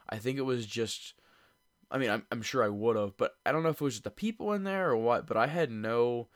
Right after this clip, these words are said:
the only reason I even turned it on was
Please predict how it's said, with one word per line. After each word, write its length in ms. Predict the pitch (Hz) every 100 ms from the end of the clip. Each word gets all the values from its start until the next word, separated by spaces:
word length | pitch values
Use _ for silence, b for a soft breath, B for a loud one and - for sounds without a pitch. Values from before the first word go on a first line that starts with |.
| - _ _
the 100 | 127
only 180 | 135 170
reason 300 | 151 151 135
I 120 | 131
even 160 | 127 107
turned 240 | 131 127
it 100 | 110
on 420 | 110 135 165 165
was 520 | 127 110 104 - -